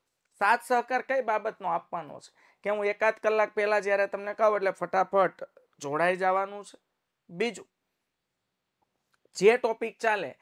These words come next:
એ ટોપિક હવે તાજે તાજો હશે, એટલા માટે હવે તમારે એનું રિવિઝન નહીં કરવું પડે, વિદ્યાર્થી મિત્રો. અને આ સંજોગો ઊભા થયા એનું એક કારણ હતું કે મારી લેટ એન્ટ્રી હતી વિદ્યાકુલમાં, જે તમે જાણો છો.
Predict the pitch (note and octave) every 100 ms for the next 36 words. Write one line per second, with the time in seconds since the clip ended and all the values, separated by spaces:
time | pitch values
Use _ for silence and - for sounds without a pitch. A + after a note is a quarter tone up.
0 | _ _ _ G#3 B3 B3 A#3 A3+ - A#3+
1 | A3 G#3 A#3+ - G#3 A3 C4+ C4 A#3 A3
2 | G#3+ G#3 G3 E3+ G3+ G#3 G#3 G#3 G3+ G3+
3 | G3+ G#3+ G#3+ A3+ G#3+ D3 F3+ A3+ G#3 A3+
4 | F#3+ F#3+ F3 E3 D3 - - _ _ _
5 | _ D3 D#3 E3+ E3 C#3+ C3+ - _ _
6 | _ _ - - G3+ G#3 G3+ G#3+ - G3+
7 | G#3+ B3+ C4+ B3+ A3 B3+ B3 A#3+ A#3+ B3
8 | B3 A#3+ A3+ A3 A#3+ A#3+ A#3+ B3+ B3 A3
9 | A3 A#3 F#3+ F#3+ A3 - - - G3 G3
10 | F#3 D#3+ D#3 C3+ B2 _ _ D#3+ E3+ F3
11 | C#3 D3 B2 - _ _ _ _ _ F#3
12 | G3+ G#3 A3 F3 F#3 F#3+ B2+